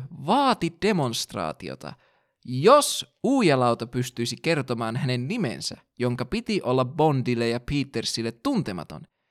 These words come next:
hän antaisi patenttihakemuksen edetä. He kaikki istuivat alas,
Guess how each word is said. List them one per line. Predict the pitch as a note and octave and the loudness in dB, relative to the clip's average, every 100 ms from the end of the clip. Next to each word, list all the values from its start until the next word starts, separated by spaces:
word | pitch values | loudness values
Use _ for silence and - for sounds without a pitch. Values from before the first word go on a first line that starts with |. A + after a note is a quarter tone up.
| _ | _
hän | - C3+ C3+ | -2 -2 0
antaisi | B3 A#3+ A#3+ G3 E3+ E3 | 0 0 2 2 2 0
patenttihakemuksen | - B2+ A2+ G#2+ A#2 A#2+ A2+ A2+ A#2 - C3 - | -2 -2 -2 -4 -4 -4 -2 -6 -6 -6 -8 -4
edetä. | G3 G#2 - - _ _ _ _ _ _ _ _ _ _ D3+ | -4 -4 -8 -20 _ _ _ _ _ _ _ _ _ _ -4
He | |
kaikki | D3 - B3+ D4 _ F3+ - | -2 4 4 2 _ -8 0
istuivat | D3 C3+ - B2+ A#2+ - | 0 0 -2 -2 -2 -4
alas, | C3 C3 D2+ - - | 2 2 2 -4 -10